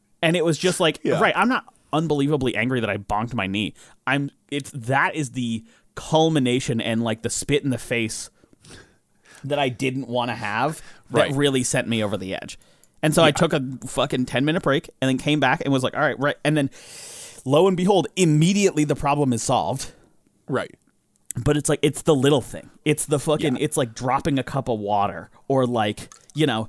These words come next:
Speaker 2: 'Cause you
Speaker 1: spilling.
Speaker 2: shouldn't have to deal with that.
Speaker 1: Right. It, it's like, not only is everything else going wrong, it's the,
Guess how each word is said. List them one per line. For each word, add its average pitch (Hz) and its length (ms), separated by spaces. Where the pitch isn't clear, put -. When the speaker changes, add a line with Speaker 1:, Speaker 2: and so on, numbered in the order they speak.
Speaker 2:
'Cause 175 240
you 185 80
Speaker 1:
spilling. 185 200
Speaker 2:
shouldn't 180 120
have 165 180
to 175 100
deal 135 280
with 87 180
that. - 120
Speaker 1:
Right. 123 320
It, 170 240
it's 185 160
like, 185 220
not 175 240
only 185 240
is 143 100
everything 135 320
else - 180
going 151 240
wrong, 156 200
it's 151 160
the, 139 360